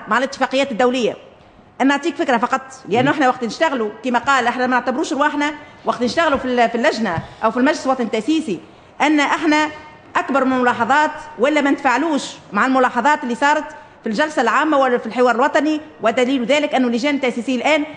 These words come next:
Speaker 1: هي تشتغل على المضامين اللي جات في الجلسة العامة وفي الحوار
Speaker 2: مم.
Speaker 1: الوطني، وبالتالي المضامين هذه نتفاعلوا فيها. ولكن أنا نقدم القراءة اللي تب-، اللي على ضوءها تبنت اللجنة الفصل بهذا الشكل. احنا وقت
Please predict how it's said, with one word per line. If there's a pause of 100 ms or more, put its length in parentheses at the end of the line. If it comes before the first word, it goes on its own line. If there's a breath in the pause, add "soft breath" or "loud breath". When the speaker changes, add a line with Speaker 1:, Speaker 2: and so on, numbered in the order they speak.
(160)
Speaker 1:
هي
تشتغل
على
المضامين
اللي
جات
في
الجلسة
العامة
وفي
الحوار
Speaker 2:
مم.
Speaker 1:
الوطني، (300 loud breath)
وبالتالي
المضامين
هذه
نتفاعلوا
فيها. (480 loud breath)
ولكن
أنا
نقدم
القراءة (100)
اللي
تب-،
اللي
على
ضوءها
تبنت (240)
اللجنة (480)
الفصل
بهذا
الشكل. (460 loud breath)
احنا
وقت